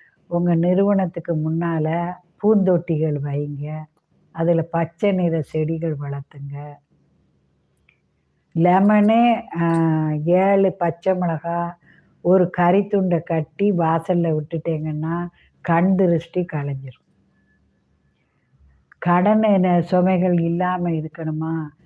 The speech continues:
வீட்டின் வடகிழக்கு மூலையில ஒரு கிண்ணத்துல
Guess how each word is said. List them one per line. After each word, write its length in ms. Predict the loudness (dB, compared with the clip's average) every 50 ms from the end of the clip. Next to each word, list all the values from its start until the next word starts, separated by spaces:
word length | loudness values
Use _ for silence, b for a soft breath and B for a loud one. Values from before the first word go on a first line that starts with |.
| b b b b b b _
வீட்டின் 720 | -4 0 2 4 4 4 2 0 -2 -2 -2 0 0 0 0
வடகிழக்கு 760 | 0 0 0 0 0 0 0 2 0 0 0 -2 -2 -4 -4
மூலையில 840 | -2 -2 -2 -2 -2 0 0 0 0 -2 -2 -4 -6 -8 -8 -10 -12 -18 _ _ -6
ஒரு 260 | -4 -2 -2 -2 -4 -4 -6
கிண்ணத்துல 800 | -4 -4 -2 -2 -2 -2 -2 -4 -4 -4 -4 -4 -6 -6 -8